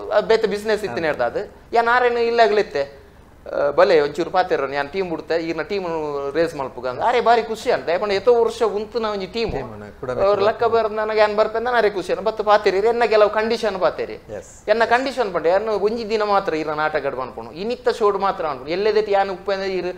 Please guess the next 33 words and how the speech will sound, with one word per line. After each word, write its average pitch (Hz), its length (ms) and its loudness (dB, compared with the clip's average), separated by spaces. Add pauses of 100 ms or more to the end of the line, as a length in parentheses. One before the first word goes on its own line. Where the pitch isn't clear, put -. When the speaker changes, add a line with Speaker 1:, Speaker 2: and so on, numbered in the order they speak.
(340)
Speaker 2:
ಎನ್ನೆರ್ 147 320 -2
level 143 220 2
Speaker 1:
ಎನ್ನೆರ್ 202 260 4
ಲೆವೆಲ್. 165 260 2
ದಯಪಂಡು 202 360 8
ಎಂಕ್ 208 220 6
ಆಯ್ಜಿಂದ 240 500 4
ಯಾ-, 226 260 2
ಈ 208 120 0
ರೈಕೆ 208 240 0
ವ್ಯವಸ್ಥೆ 208 360 6
ಮಲ್ಪಡು. 151 300 -2
ಸುರುಕೆ 233 360 0
ಶೂಟಿಂಗ್ 226 420 -2
ಪೂರ 208 140 2
ಮಲ್ತ 202 240 -2
ದಿಯೋಡು. 147 380 -2 (420)
ಎಂಕ್ 220 520 0
ಆಯ್ಜಿಂದ 208 580 0
ಎಂಕ್ 202 320 -2
ಈರ್ಲ 202 300 0
ಆಯ್ಜಿ 139 400 2 (140)
ಶಿವಾನಂದನ್ 147 400 -2
ನಾನು. 120 380 -12 (320)
But 247 140 4
ಆರೆಗ್ 247 340 6
ಯಾನ್ 233 300 6
ಇಂಚಿನಂದು 233 500 -2
ಎನ್ನ 214 200 2
chemistry 214 460 2
ಗೊತ್ತಿತ್ತನೇ 208 480 0
ಇರ್ದ 135 160 -2
ಅದು. - 500 -8